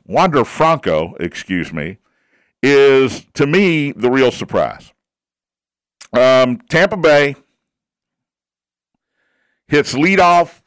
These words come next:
sometimes, hits third sometimes. Uh, he's having not a, he's having an all-star year. He's having an, if Shohei Ohtani was not running away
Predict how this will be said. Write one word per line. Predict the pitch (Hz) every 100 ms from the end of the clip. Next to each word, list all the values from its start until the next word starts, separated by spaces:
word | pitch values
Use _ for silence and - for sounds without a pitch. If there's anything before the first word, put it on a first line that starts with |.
| _
sometimes, | - 160 165 156 156 151 151 - - _
hits | 127 104 -
third | - 160 170 151
sometimes. | - 143 139 139 135 135 127 - _ _ _ _ _ _ _ _ _ _
Uh, | 123 131 131 127 123
he's | 147 143
having | 175 165 156 147 131 -
not | 127 214 240
a, | 127 104 _ -
he's | 170 190
having | 247 294 233
an | 147
all-star | 156 196 - 131 113
year. | 147 147
He's | 233 254
having | - 233 220 185
an, | 139 127 _ - _
if | 180
Shohei | - 240 285 254 254
Ohtani | 214 170 - - 175 165 113 78 92 - _ _ _ _ _ _
was | 113 113
not | 147 156
running | 120 139 180 208 190
away | 151 160 156 117 101 117 117